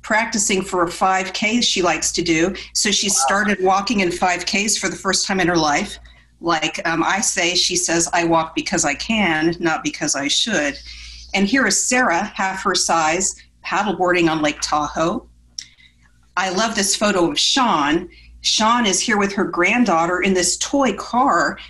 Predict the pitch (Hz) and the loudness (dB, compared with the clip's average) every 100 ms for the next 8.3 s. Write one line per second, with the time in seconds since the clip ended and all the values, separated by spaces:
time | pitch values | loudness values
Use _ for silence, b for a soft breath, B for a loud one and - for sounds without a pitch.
0 | B - - 269 359 415 277 - 196 170 | B -4 0 2 2 2 0 0 0 0
1 | 165 180 208 202 202 196 - 196 185 - | 0 2 2 0 0 0 -2 -2 -2 -2
2 | 262 208 175 165 165 170 175 190 170 160 | 0 2 4 4 4 2 2 0 0 0
3 | - 185 202 202 175 147 135 143 - B | -2 -2 0 0 0 -2 -2 -6 -10 B
4 | B B B B - 185 180 180 254 254 | B B B B -4 -2 -2 -2 0 0
5 | - 220 214 - 170 190 156 - - - | 0 0 0 -2 -2 0 0 -4 -14 -4
6 | 208 190 175 202 220 190 135 - B B | 0 2 2 0 0 2 0 -4 B B
7 | B 202 233 226 208 196 190 170 180 165 | B 0 0 2 2 2 2 2 2 2
8 | 175 185 | 2 0